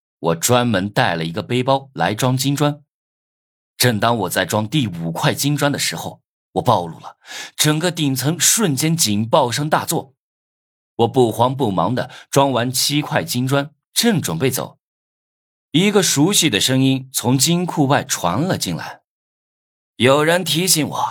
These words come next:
说，今天我的金库会有小偷光顾，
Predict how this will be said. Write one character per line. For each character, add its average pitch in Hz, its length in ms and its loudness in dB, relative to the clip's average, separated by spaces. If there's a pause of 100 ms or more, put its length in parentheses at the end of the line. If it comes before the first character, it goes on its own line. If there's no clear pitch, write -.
(420)
说， 107 180 0
今 127 260 0
天 127 220 0
我 92 160 0
的 87 100 -4
金 113 280 -2
库 92 400 -4 (180)
会 131 220 4
有 135 120 4
小 85 380 2
偷 131 220 -2
光 156 280 0
顾， - 340 -12